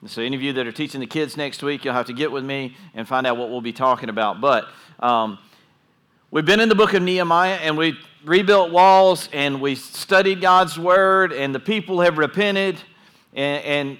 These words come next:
and that's where we are right now. And a lot of people didn't even, I was talking to some people before, uh, or last Sunday before the service, and, and they said, "You know, there's a lot of this stuff I didn't even know was in there." You know, uh, like, I thought Nehemiah was all about rebuilding some walls, and I'm like, "But that's just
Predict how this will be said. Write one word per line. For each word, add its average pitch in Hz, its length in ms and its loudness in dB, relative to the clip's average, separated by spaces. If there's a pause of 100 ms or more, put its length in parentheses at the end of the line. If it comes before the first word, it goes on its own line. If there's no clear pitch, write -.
and 147 160 -4
that's 185 240 2
where 214 100 4
we 190 160 4
are 190 220 8
right 143 180 4
now. 131 220 0
And 139 120 -4
a 151 60 0
lot 180 220 6
of 170 60 -4
people 208 200 0
didn't 190 240 0
even, 180 60 -4
I 156 120 2
was 165 120 0
talking 196 260 2
to 160 60 -10
some 165 120 -10
people 185 260 -4
before, 180 520 -2 (260)
uh, 127 380 0 (100)
or 143 240 0
last 165 300 2
Sunday 175 360 0
before 165 260 -4
the 156 80 -4
service, 185 440 0
and, 135 160 -2 (300)
and 139 140 -6
they 151 80 -2
said, 151 280 -4
"You 156 140 -8
know, 147 260 0 (720)
there's 247 160 -4
a 277 80 0
lot 202 220 6
of 254 100 0
this 208 140 2
stuff 196 200 2
I 208 100 4
didn't 233 120 -2
even 196 140 -4
know 190 120 0
was 151 200 -2
in 202 160 -2
there." 85 260 -6 (320)
You 135 140 -10
know, 160 320 -2
uh, 143 140 -4
like, 143 280 0
I 202 120 4
thought 247 200 4
Nehemiah 208 560 4
was 175 160 -2
all 190 200 4
about 180 220 2
rebuilding 180 380 -2
some 160 180 -8
walls, 180 360 0
and 165 80 -4
I'm 170 100 -2
like, 170 160 0
"But 165 100 -8
that's 214 260 -8
just 190 260 -8